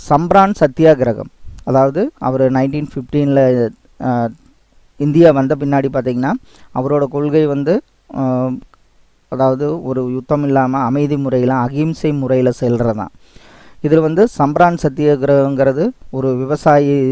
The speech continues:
சம்மந்தப்பட்ட, அதாவது அந்த நம்ம இண்டிகோ செடி பார்த்தோம்ல, அது மாதிரி ராஜ்குமார் சுக்லாங்கிற ஒரு விவசாயி அழைப்பின் பேரில் காந்தியடிகள் சம்ரான் சத்தியாகிரகத்தில் அழைத்து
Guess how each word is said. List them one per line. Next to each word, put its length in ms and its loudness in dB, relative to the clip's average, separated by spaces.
சம்மந்தப்பட்ட, 720 -4
அதாவது 280 0
அந்த 200 -2
நம்ம 140 -4
இண்டிகோ 280 0
செடி 220 -2
பார்த்தோம்ல, 380 -6
அது 160 2
மாதிரி 220 0
ராஜ்குமார் 600 0
சுக்லாங்கிற 560 2
ஒரு 160 -2
விவசாயி 400 2
அழைப்பின் 460 0
பேரில் 340 2
காந்தியடிகள் 600 4
சம்ரான் 480 0
சத்தியாகிரகத்தில் 840 2
அழைத்து 240 0